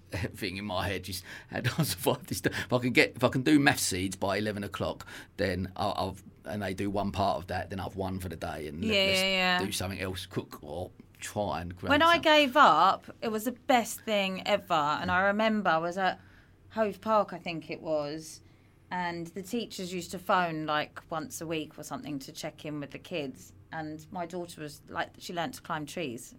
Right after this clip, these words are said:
Speaker 2: you
Speaker 1: Yeah.
Speaker 2: know.
Speaker 1: <laughs>
Speaker 2: Uh, she was up a tree, and he, when he phoned, and I said, "Oh, hang on a minute, I need to get," and he was saying, you know, "How's the work going?" And I could see on her face, like, she was like, "Okay." And I said, "Look, can I just have a word with your teacher?"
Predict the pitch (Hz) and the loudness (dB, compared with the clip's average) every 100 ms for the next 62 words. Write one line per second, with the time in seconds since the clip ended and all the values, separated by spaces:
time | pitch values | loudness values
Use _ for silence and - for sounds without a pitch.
0 | - 120 123 95 107 135 156 165 - 135 | -10 -6 -2 -2 -4 -6 -4 -2 0 2
1 | 208 190 185 208 214 220 214 214 - 226 | 4 2 2 0 2 2 2 -4 6 8
2 | 175 175 170 180 170 170 170 165 196 165 | 8 6 0 -4 -2 -4 -4 2 4 4
3 | 147 147 147 135 - - 175 165 160 151 | 2 -4 -6 -8 -12 -8 -2 0 -2 -4
4 | 143 - - - 180 185 180 175 185 170 | -6 -8 -14 -16 -10 -6 -4 -4 -6 -4
5 | 156 151 - 156 151 - - - 160 - | -6 -6 -6 -8 -8 -12 -18 -10 -8 -8
6 | - 175 180 185 190 170 156 - 180 170 | -8 -6 -6 -4 0 0 0 -4 -6 -2
7 | 190 165 190 170 - 160 147 147 170 175 | -4 -4 -4 -4 -4 -4 -4 0 -2 -2
8 | 226 - 277 233 175 165 170 220 185 165 | -6 0 2 2 2 -2 0 2 2 2
9 | - 156 143 - - 240 165 - 254 254 | -2 -2 -2 -6 -10 -6 -4 -2 -2 -4
10 | 247 233 226 220 - - - - 185 202 | -2 -2 -2 -6 -12 -20 -14 -10 -8 -4
11 | 202 - - - 214 208 202 - 175 170 | -4 -4 -8 -12 -4 -4 -4 -8 -6 -2
12 | 165 165 156 156 90 87 - 82 | -4 -4 -10 -8 -10 -12 -12 -12